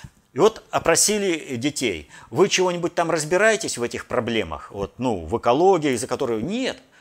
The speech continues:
П-, э, "А почему ходили протестовать?" А нам сказали: "Либо мы на занятиях, либо у нас свободный день на природе. Э, мы протестуем". Мы выбрали протест. Ну, че, это же смешно, это же интересно.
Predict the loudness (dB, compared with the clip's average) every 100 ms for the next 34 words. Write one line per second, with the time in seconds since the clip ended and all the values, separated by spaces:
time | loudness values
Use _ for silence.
0 | _ -6 -6 -6 -18 -20 -10 0 4 6
1 | 6 6 4 2 4 4 4 2 -2 0
2 | 0 0 2 -2 -4 -10 -8 -2 0 0
3 | -2 -14 0 2 4 0 2 2 4 4
4 | 2 -6 2 4 6 4 4 0 2 2
5 | 2 2 2 0 0 -4 -2 2 4 6
6 | 4 2 0 0 -4 -6 -4 -2 0 -2
7 | -2 -4 -2 -4 -6 -20 -8 -2 0 0
8 | 2 2 2 0 -2 -8 -12 _ _ _
9 | _ _ _ 0 2 4 4 2 -2 -4
10 | -6 -4 -4 -6 _ -8 0 2 4 2
11 | 0 -2 -8 -10 -12 -14 -16 -20 _ _
12 | _ _ _ -4 0 2 0 2 2 4
13 | 2 -2 -2 -2 0 2 4 4 2 0
14 | -2 0 2 2 0 -6 -14